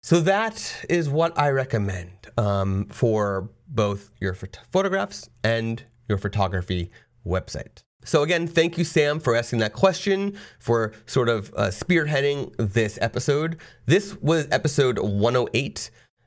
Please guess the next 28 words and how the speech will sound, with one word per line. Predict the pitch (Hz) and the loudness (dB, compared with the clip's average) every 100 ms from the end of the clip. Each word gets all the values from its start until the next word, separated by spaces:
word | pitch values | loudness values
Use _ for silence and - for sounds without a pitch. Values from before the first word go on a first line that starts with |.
| _ | _
and | 123 127 131 - | 2 2 0 0
this | 147 147 | 0 2
is | 160 | 0
the | 143 139 | 2 2
last | 139 185 208 | 2 2 2
episode | 170 143 - 123 113 113 123 - _ | 0 0 2 2 2 0 -4 -10 _
for | _ - 143 131 123 117 104 | _ 0 2 4 2 2 2
the | 117 | 0
season, | - - 202 175 110 92 104 | 0 0 2 2 0 0 0
this | 104 - | -2 -2
informal | 123 107 - 120 117 101 | 0 0 0 0 2 0
season | - 110 95 | 0 2 2
we | 95 | 2
have. | 92 90 85 | 2 2 2
Every | 98 120 - | 0 0 2
August, | 139 135 151 - - - - | 2 0 -4 -8 -18 -20 -8
we | 101 | -2
take | 117 | -2
a | 110 | -2
break | 110 127 127 | 0 0 0
from | 143 | -2
the | |
podcast, | 139 131 127 139 127 131 - _ _ | 2 0 0 0 -2 -4 -12 _ _
we | _ | _
come | - 107 | -2 2
back | 117 117 117 | 2 0 0
in | 107 | -2
September, | 127 120 113 113 113 | -2 0 0 0 -2